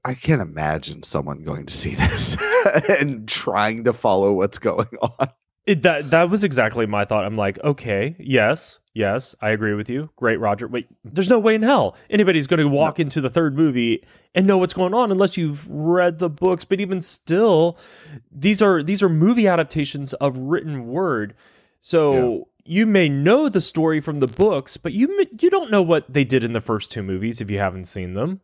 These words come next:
Speaker 2: So you might be, you might be, you walk into the Return of the King, and the very first thing you see is, um, the downfall of Smeagol, and you're just like, "What the
Speaker 1: Mm-hmm.
Speaker 2: hell am I watching?
Speaker 1: Who is that? Why do I care?
Speaker 2: Why do I care?"
Speaker 1: <laughs>
Speaker 2: Didn't they talk about this in the, if you read the book, didn't they talk about this in Fellowship of the Ring?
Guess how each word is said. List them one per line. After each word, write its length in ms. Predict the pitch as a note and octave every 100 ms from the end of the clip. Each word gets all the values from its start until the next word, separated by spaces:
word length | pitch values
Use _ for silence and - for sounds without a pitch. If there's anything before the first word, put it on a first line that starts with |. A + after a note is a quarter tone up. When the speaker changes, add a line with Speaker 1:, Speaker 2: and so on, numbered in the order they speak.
| _
Speaker 2:
So 160 | - D#3+
you 240 | D#3 E3+
might 260 | E3+ F3 D#3
be, 340 | E3+ E3 D3+
you 280 | - - E3
might 200 | D#3+ D3
be, 100 | D3 C#3+
you 240 | - E3
walk 260 | E3+ F#3 F3+
into 160 | F3
the 60 | F3+
Return 260 | D#3+ D#3+ E3
of 80 |
the 80 | C3+
King, 260 | C3 G#3 F3 - D#3
and 120 | F3+
the 40 | F3+
very 220 | G3+ G3
first 240 | F#3+ F3
thing 180 | - F3
you 120 | D#3+
see 420 | D3+ - A#3+ F#3+ F#3 - D3 -
is, 540 | D3 C3+ B2+ C3 C3 -
um, 420 | C3 B2+ A#2+ A#2+ _ _ _ _ -
the 80 | D#3+
downfall 520 | D#3 B2+ C3 E3 F3
of 80 | F3
Smeagol, 540 | - A#3+ C#4 B2 G#2
and 140 | C#3+ D3
you're 140 | D#3+
just 200 | D3 D#3
like, 140 | D3+ C3+
"What 440 | B2 B2+ G3+ B3
the 40 | A#3+
Speaker 1:
Mm-hmm. 40 |
Speaker 2:
hell 160 | A3 A#3
am 80 | A3+
I 80 |
watching? 400 | G#3 B3+ F#4 -
Speaker 1:
Who 60 | C3+
is 100 | C#3
that? 320 | D3 D3 G2 - _ _ _
Why 120 | A#2
do 140 | C3 C3
I 80 |
care? 460 | B2 - C3 G#2+ F#2+ -
Speaker 2:
Why 100 | G#3
do 100 | C4
I 100 | B3
care?" 380 | C4+ D4 A2 - C#3 C#3 -
Speaker 1:
<laughs> 320 | _ _ _
Speaker 2:
Didn't 140 | A3
they 100 | D4
talk 220 | E4 C4+ C#4
about 240 | C#4 C4+
this 160 | C#4 C4+
in 80 | A#3
the, 80 |
if 280 | E3+ F3 C#3
you 100 | E3+
read 160 | F#3 F#3
the 60 |
book, 240 | G3+ G3+ -
didn't 140 | B3
they 100 | C#4+
talk 180 | B3+ B3+
about 240 | B3 A#3+
this 160 | A#3 A3
in 120 | G#3+
Fellowship 380 | G3 A3+ A#3 A#3
of 60 | G3
the 80 |
Ring? 380 | E3 F3 D4 G4